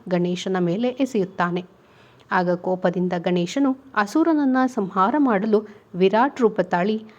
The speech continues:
ಅನಲಾಸುರನನ್ನ ನುಂಗಿಬಿಡುತ್ತಾನೆ. ಇದರಿಂದಾಗಿ ಗಣೇಶನ ದೇಹದಲ್ಲಿ ಉಷ್ಣಾಂಶವು ಅಧಿಕವಾಗಿ ಹೊಟ್ಟೆ ಊದಿಕೊಂಡು ಬಿಡುತ್ತದೆ. ದೇಹದ ಉಷ್ಣಾಂಶದಿಂದ ದೇಹಾಲಸ್ಯದಿಂದ ಸುಧಾರಿಸಿಕೊಳ್ಳುವುದಕ್ಕೆ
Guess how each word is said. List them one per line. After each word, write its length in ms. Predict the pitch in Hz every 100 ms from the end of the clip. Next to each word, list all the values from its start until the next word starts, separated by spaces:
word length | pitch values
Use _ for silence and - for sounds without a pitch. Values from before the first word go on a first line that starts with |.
| - -
ಅನಲಾಸುರನನ್ನ 880 | 196 233 294 330 320 240 196 180 185
ನುಂಗಿಬಿಡುತ್ತಾನೆ. 840 | 185 190 285 269 208 196 175 175 180 - _ -
ಇದರಿಂದಾಗಿ 680 | 208 175 170 170 170 180 226 220 - -
ಗಣೇಶನ 460 | 190 214 214 - 214 185
ದೇಹದಲ್ಲಿ 500 | 185 214 254 262 262
ಉಷ್ಣಾಂಶವು 800 | 208 185 - 208 262 285 262 226
ಅಧಿಕವಾಗಿ 680 | 175 175 - 175 175 185 240 - - -
ಹೊಟ್ಟೆ 340 | - 320 320 208
ಊದಿಕೊಂಡು 600 | 180 185 214 254 285 277
ಬಿಡುತ್ತದೆ. 540 | 226 185 - 175 180 - - - - - - - _ _ _ _ - 180
ದೇಹದ 300 | 175 180 170 185
ಉಷ್ಣಾಂಶದಿಂದ 720 | - - 175 165 175 180 226 262 277 - - - 175
ದೇಹಾಲಸ್ಯದಿಂದ 880 | 185 - 220 311 311 285 226 196 175
ಸುಧಾರಿಸಿಕೊಳ್ಳುವುದಕ್ಕೆ 1200 | 180 170 170 180 - 294 285 247 202 180 185 247